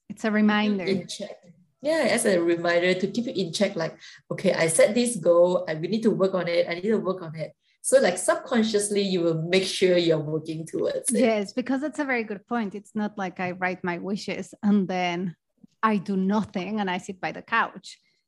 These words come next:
Speaker 1: It's more like I set my intention into the ethos,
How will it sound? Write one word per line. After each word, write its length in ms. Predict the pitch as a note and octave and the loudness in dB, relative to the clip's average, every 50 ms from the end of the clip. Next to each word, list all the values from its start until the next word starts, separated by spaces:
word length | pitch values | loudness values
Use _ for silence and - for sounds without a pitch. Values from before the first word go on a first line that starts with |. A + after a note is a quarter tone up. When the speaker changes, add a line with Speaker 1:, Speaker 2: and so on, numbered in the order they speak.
| _ - | _ -6
Speaker 1:
It's 240 | G#3 G#3+ G#3+ - - | -6 -6 -6 -6 -4
more 240 | G#3 G3+ G3+ G3+ G3+ | -2 0 0 0 0
like 320 | G3+ G3+ G3 F#3+ F#3 - - | 0 -2 -2 -4 -4 -6 -6
I 160 | G#3 F#3 F#3+ | -6 -6 -6
set 380 | F#3 - - - G#3 G3+ G3+ - | -6 -6 -6 -4 -4 -4 -4 -4
my 100 | G#3 G#3+ A3 | -4 -2 -2
intention 920 | G#3+ G#3 G#3 - G#3+ G#3 G#3 G3+ - - F3+ F#3 F#3+ F#3+ G3+ G#3+ G#3 G#3+ - _ _ _ _ _ _ _ _ _ _ _ _ _ _ _ _ _ _ _ _ - | -2 -2 -2 -2 -2 -2 -2 -2 -4 -6 -8 -8 -8 -4 -2 -2 -2 -4 -6 _ _ _ _ _ _ _ _ _ _ _ _ _ _ _ _ _ _ _ _ -4
into 300 | G#3+ G#3 G3 - - G3 | -2 -2 -2 -4 -6 -10
the 340 | F3 G3 F#3 F#3 F3+ F3+ - _ _ _ _ - | -8 -6 -6 -6 -6 -8 -10 _ _ _ _ -8
ethos, 560 | G3+ - - F#3 - - A3 - - - - | -8 -6 -6 -8 -8 -8 -8 -10 -12 -18 -20